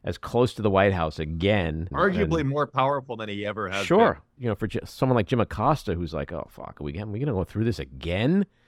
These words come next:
Speaker 1: So for, I guess for him to be able to laugh for a few minutes, uh,
Speaker 2: If you cannot laugh at it, then you're gonna have a problem.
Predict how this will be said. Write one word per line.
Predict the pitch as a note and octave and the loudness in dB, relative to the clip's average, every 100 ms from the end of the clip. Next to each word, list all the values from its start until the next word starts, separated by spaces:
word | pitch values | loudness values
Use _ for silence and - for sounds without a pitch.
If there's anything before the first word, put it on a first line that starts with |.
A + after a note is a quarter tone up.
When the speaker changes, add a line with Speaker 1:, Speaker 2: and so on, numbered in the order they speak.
| _ _ - | _ _ -2
Speaker 1:
So | G#2+ - - - | 0 0 -8 -8
for, | - | 0
I | |
guess | A#2 C#3 | 4 4
for | B2+ | 6
him | B2 B2+ | 4 4
to | G#2+ | 2
be | A2 | 6
able | A#2+ A2 | 8 8
to | |
laugh | F2+ F2+ C#3+ D#3+ | 6 6 6 4
for | - G2 | 2 0
a | |
few | - E2 | 2 -2
minutes, | D#2 D2 D2+ - - | 0 -2 -4 -10 -6
uh, | E2 D#2+ C#2+ - | -2 0 -2 -4
Speaker 2:
If | C#3+ C3 | -4 -4
you | C3+ | -4
cannot | - G3+ G3+ G3 D3 | 0 2 2 0 0
laugh | B2+ C3 C#3 | 0 0 0
at | E3 E3+ F3 | 0 0 0
it, | F3 C#3 | 0 -2
then | B2+ | -4
you're | A#2 | -2
gonna | B2 A2 | -2 -2
have | G2+ | -2
a | F2+ | -4
problem. | - E2 D2+ D#2 | -6 -6 -6 -10